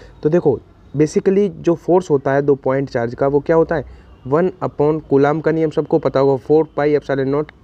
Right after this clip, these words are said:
K क्यू वन क्यू टू बटे आर स्क्वायर। यानी कि हम यहाँ पे ऑब्जर्व अगर करें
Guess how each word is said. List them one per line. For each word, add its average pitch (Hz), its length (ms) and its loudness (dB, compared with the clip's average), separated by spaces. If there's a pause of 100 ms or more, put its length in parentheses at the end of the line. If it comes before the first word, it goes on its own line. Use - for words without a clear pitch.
K 156 180 4 (720)
क्यू 170 160 2
वन 190 200 2
क्यू 151 220 0
टू 151 240 -4 (240)
बटे 123 300 0 (120)
आर 117 180 -2
स्क्वायर। 110 320 -6 (440)
यानी 165 200 0
कि 202 120 0
हम 175 200 -2
यहाँ 170 160 0
पे 190 120 0
ऑब्जर्व 160 420 2
अगर 170 180 0
करें 147 300 -2